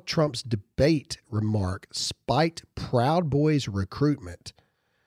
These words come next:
Uh, Trump said he was willing to do so, but insisted, "Give me an,"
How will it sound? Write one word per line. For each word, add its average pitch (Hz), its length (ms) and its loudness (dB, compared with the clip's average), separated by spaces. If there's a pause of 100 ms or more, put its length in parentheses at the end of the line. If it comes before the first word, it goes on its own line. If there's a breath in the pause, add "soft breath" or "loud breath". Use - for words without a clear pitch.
(360)
Uh, 110 320 6
Trump 196 300 6
said 170 320 6
he 160 100 6
was 135 180 8
willing 165 300 6
to 135 80 2
do 156 220 4
so, 117 280 4
but 117 160 4
insisted, 113 680 0
"Give 131 160 4
me 143 140 6
an," 127 180 2